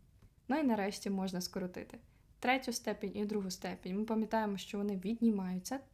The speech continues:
залишається там, де більша степень. Три мінус два буде один, тобто буде одна така дужка. І вгорі в нас вийде п'ятірка тільки. Відповідь: мінус п'ять ділити на три мінус м. Переходимо до останнього номеру.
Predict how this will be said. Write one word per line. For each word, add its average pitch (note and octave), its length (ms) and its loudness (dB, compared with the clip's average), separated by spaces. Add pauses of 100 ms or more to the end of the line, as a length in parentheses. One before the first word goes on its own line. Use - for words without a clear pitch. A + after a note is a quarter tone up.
(320)
залишається G#3+ 640 2
там, B3+ 320 2
де G#3+ 200 4
більша G3+ 360 -2
степень. - 440 -8 (380)
Три C4+ 200 2
мінус G#3 260 4
два G3 220 2
буде F#3+ 260 0
один, A#3+ 400 2 (360)
тобто A3 280 -4
буде G#3 240 0
одна G#3+ 300 0
така G#3 240 -6
дужка. A#3+ 340 -2 (600)
І C#4 160 2
вгорі A3 340 0
в D4+ 60 0
нас A#3 360 2
вийде G#3+ 480 0 (180)
п'ятірка A3+ 500 0
тільки. F3 340 -10 (400)
Відповідь: A3+ 520 -2 (120)
мінус A3+ 380 4
п'ять G#3+ 420 -2
ділити A3+ 460 0
на G3+ 280 0 (100)
три A3 340 0 (120)
мінус G3+ 500 0 (100)
м. F#3 280 -2 (640)
Переходимо C4 560 0
до G#3+ 240 2
останнього G3 640 -2
номеру. A#3 420 2